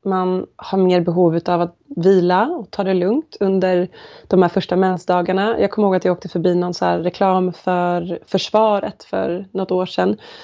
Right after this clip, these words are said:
Och då stod det så här: "Kan man ha mens i fält?" Jag bara: "Nej, man kan inte ha mens i fält för män har inte mens." Och: "Nej, du blöder redan. Varför ska du typ blöda ifrån fittan och någon ska typ skjuta dig i armen och du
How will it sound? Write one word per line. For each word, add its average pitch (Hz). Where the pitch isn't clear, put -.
Och 214
då 196
stod 202
det 185
så 180
här: 147
"Kan 214
man 190
ha 185
mens 175
i 156
fält?" -
Jag 170
bara: 156
"Nej, 190
man 180
kan 196
inte 185
ha 170
mens 175
i 175
fält 170
för -
män 185
har 180
inte 170
mens." 202
Och: -
"Nej, 220
du 185
blöder 247
redan. 151
Varför 196
ska -
du 190
typ 175
blöda 202
ifrån 196
fittan 214
och -
någon 175
ska -
typ 156
skjuta 180
dig 165
i -
armen 165
och 156
du 160